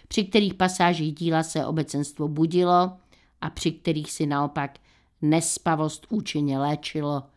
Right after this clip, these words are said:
to se už neuvádí. Je ale jasné, že šlo o film vysoce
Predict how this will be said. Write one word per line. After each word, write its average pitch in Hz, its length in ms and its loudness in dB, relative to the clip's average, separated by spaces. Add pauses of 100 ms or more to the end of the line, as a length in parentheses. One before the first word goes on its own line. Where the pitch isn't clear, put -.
(460)
to 143 80 -8
se 143 180 -8
už 143 220 -8
neuvádí. 139 760 -4 (380)
Je 175 140 6
ale 185 160 2
jasné, 170 520 -2
že 160 140 -2
šlo - 220 -6
o 156 100 -6
film 151 360 -2 (400)
vysoce 208 680 0